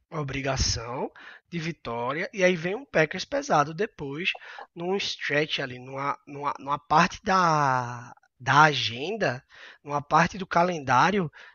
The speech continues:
né, que vai ser pegadíssima, pegadíssima mesmo, porque é Raiders, é, Raiders, não, Packers, Raiders, Cowboys,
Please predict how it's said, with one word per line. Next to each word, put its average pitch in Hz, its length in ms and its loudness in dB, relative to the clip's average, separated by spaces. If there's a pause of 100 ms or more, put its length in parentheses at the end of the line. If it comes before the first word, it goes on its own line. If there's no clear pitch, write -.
né, 151 300 -2
que 214 640 -2 (420)
vai 160 280 -8
ser - 180 -2
pegadíssima, 214 840 -2
pegadíssima 220 520 -4
mesmo, 127 320 -10
porque - 240 -2
é 185 140 8
Raiders, 175 720 0 (520)
é, 135 640 -2
Raiders, 214 720 -4
não, 175 160 -8
Packers, 214 480 0
Raiders, 170 400 -4
Cowboys, 175 600 0